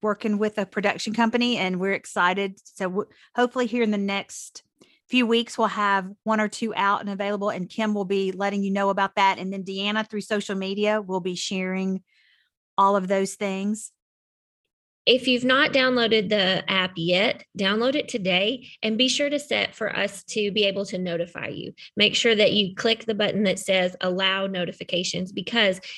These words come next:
Speaker 2: as we put these up, we're gonna send out notifications to
Speaker 1: Mm-hmm.
Speaker 2: let you know that these are available. And so be sure you're clicking that notify or allow notifications
Speaker 1: That's
Speaker 2: button.
Speaker 1: great.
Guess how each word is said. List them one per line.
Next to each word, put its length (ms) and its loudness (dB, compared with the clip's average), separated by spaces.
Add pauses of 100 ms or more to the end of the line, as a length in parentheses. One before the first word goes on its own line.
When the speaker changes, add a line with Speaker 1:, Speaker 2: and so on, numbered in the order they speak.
(260)
Speaker 2:
as 280 4
we 140 4
put 260 -2
these 320 0
up, 240 0
we're 80 -2
gonna 160 0
send 260 -2
out 140 -2
notifications 800 -2
to 100 -2
Speaker 1:
Mm-hmm. 80 -2
Speaker 2:
let 180 0
you 140 0
know 260 2 (300)
that 100 -4
these 180 2
are 100 2
available. 640 -4
And 120 -2
so 120 0
be 100 0
sure 180 4
you're 300 2 (240)
clicking 300 0
that 180 2
notify 520 2 (140)
or 200 4
allow 320 2
notifications 720 -2
Speaker 1:
That's 160 2
Speaker 2:
button. 100 -2
Speaker 1:
great. 320 -6